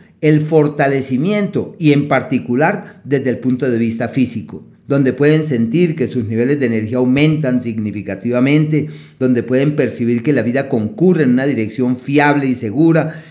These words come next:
y en donde todo puede ser mejor que lo que habían imaginado. No olvidar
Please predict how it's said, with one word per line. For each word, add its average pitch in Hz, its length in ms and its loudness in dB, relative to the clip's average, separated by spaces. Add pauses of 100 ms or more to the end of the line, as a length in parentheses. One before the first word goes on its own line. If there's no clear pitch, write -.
(100)
y 139 100 2
en 131 140 2
donde 117 240 0
todo 123 260 0
puede 127 260 0
ser 123 380 -2 (220)
mejor 151 540 2 (260)
que 156 120 4
lo 131 140 2
que 120 140 -4
habían 113 240 0
imaginado. 107 720 -4 (440)
No 113 120 0
olvidar 147 720 2